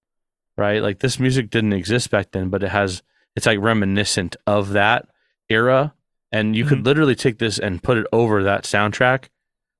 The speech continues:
Speaker 1: of, like, some of these movies
Speaker 2: Yeah,
Speaker 1: or
Speaker 2: yeah,
Speaker 1: whatever,
Speaker 2: yeah.
Speaker 1: or, um,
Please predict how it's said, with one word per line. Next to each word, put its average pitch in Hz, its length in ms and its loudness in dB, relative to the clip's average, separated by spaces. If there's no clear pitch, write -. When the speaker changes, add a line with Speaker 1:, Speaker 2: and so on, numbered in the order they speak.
Speaker 1:
of, 110 140 0
like, 107 220 -2
some 117 180 0
of 110 60 2
these 101 140 0
movies 113 540 0
Speaker 2:
Yeah, 160 120 -4
Speaker 1:
or 113 40 2
Speaker 2:
yeah, 113 40 4
Speaker 1:
whatever, 113 640 2
Speaker 2:
yeah. 110 80 0
Speaker 1:
or, 98 160 0
um, 90 160 -6